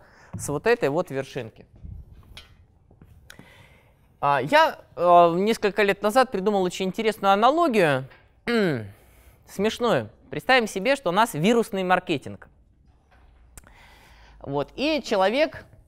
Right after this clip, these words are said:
а, предлагает какую-нибудь халяву. Вот это вот будут, соответственно, граф социальных связей ВКонтакте. Вот. И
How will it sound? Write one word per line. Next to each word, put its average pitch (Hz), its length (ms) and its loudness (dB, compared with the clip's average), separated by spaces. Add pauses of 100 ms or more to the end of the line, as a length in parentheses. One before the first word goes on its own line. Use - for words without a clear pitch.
(160)
а, 147 200 -4
предлагает 202 560 0
какую-нибудь 202 480 -2
халяву. 170 500 6 (760)
Вот 170 140 -4
это 226 160 -2
вот 208 160 0
будут, 185 320 -4
соответственно, 185 440 -4
граф 180 300 2
социальных 156 500 -2
связей 165 440 0
ВКонтакте. 175 640 -2 (760)
Вот. 156 300 0
И 285 280 4